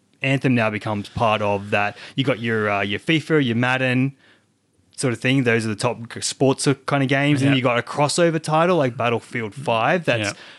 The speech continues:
Speaker 1: may attract some of the Madden and fifa players across.
Speaker 2: Yeah,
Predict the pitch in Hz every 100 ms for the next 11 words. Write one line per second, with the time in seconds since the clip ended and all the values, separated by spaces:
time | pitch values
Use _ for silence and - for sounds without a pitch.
0 | - 143 143 143 143 127 147 147 - -
1 | 143 139 123 123 120 117 113 _ _ -
2 | 135 131 135 127 120 117 135 131 143 151
3 | 160 160 - 185 247 - - 110